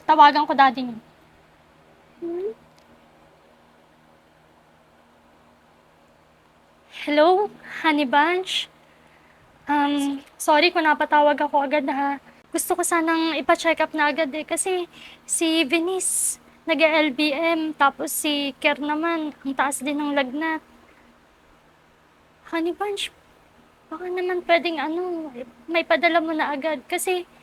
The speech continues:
alam mo naman, pag nag-L B M, baka ma-dehydrate. Tapos yung gatas na irereseta, ang mahal-mahal kasi pili lang talaga yung gatas na kailangan niya, eh.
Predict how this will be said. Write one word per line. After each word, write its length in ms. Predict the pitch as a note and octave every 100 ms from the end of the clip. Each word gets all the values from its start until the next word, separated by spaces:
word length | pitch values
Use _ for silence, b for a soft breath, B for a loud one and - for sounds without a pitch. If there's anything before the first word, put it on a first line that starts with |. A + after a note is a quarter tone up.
| b b b _ -
alam 180 | D4+ D4+
mo 100 | D#4
naman, 420 | E4 F4 E4+ E4 - _ _
pag 160 | D4+ C4+
nag-L 480 | D4+ C4 D4 D4+ A#3+
B 160 | D4
M, 400 | C#4+ D#4 D4 C#4 - -
baka 240 | A#3+ D4
ma-dehydrate. 720 | C#4+ C#4 D4 D4+ D#4 C#4+ C#4 -
Tapos 320 | D#4 D#4 E4+ -
yung 320 | D#4+ D#4+ D#4
gatas 400 | C4+ D4+ F4 D#4+
na 80 | D#4
irereseta, 880 | C#4+ D#4 D4+ D#4 - D4 D4 E4+ E4 D4+ B B B B
ang 160 | - D#4+
mahal-mahal 480 | E4 D#4+ D4+ D#4
kasi 240 | E4 F4 -
pili 280 | - F4 F4+
lang 160 | F4+ F4+
talaga 320 | F4+ E4 F4
yung 160 | E4+
gatas 360 | E4+ D4+ D#4 E4
na 80 | F4
kailangan 480 | F4 D#4 D#4 D#4 D#4+
niya, 160 | E4+ D#4+
eh. 200 | D#4